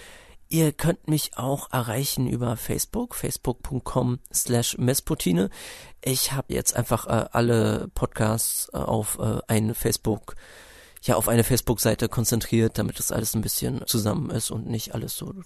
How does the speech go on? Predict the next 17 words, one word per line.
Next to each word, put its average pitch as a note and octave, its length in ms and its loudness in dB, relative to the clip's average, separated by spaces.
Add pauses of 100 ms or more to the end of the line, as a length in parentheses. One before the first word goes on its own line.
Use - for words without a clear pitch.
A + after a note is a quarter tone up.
(100)
total - 280 -4
verstreut. A2+ 540 -2 (1200)
Ja, D3+ 280 -2 (280)
und, C3 400 0
ähm, D3+ 360 2 (640)
mehr A#2+ 200 -4
gibt's - 180 -8
dazu G3+ 220 -4
jetzt - 280 -2
eigentlich A2+ 400 -4
nicht - 240 -6
zu - 100 -2
sagen. - 480 -8 (260)
Das - 240 -12
war's A#2 220 -6
von D#3 160 0
mir G3+ 220 2